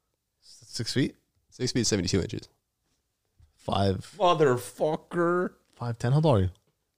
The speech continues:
Speaker 3: Six foot.
Speaker 1: Fuck you.
Speaker 3: Uh, he, Trevor's gonna go to Texas and ski on the roads.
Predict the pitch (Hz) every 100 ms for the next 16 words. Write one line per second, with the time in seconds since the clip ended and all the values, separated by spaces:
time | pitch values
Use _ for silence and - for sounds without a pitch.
0 | _ - - - - - _ _ _ -
1 | - - 92 95 95 - _ - 98 98
2 | 101 117 - - 120 135 143 127 120 -
3 | 110 107 95 92 92 - - 104 98 92
4 | 87 82 85 85 82